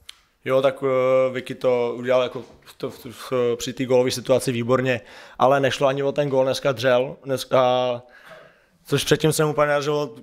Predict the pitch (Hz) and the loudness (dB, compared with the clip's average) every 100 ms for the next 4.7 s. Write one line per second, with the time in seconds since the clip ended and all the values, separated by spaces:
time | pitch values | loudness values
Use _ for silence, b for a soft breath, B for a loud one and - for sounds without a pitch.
0 | - 135 147 135 - - 135 127 127 127 | -12 -12 -10 -12 -14 -16 -16 -16 -16 -16
1 | 117 b b - 135 127 135 - 123 - | -20 b b -12 -10 -8 -8 -4 -4 -4
2 | 139 131 131 131 131 131 131 127 123 120 | -4 -4 -2 2 4 4 2 -2 -4 -6
3 | 117 123 120 120 123 123 127 127 127 127 | -8 -10 -10 -6 -2 0 2 2 2 0
4 | 123 127 131 131 131 - | 2 2 0 -2 -6 -8